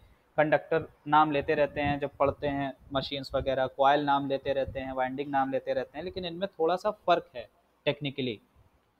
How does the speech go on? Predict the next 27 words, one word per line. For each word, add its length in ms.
तो 60
conductor 500
का 200
मतलब 320
क्या 200
है 280
कि 100
जो 360
slot 400
के 80
अंदर, 260
अ, 340
length 260
है 300
wire 400
की 440
या 60
winding 500
की, 220
वो 120
conductor 540
है, 100
ठीक 200
है। 140
और 400
कोई 300
भी 180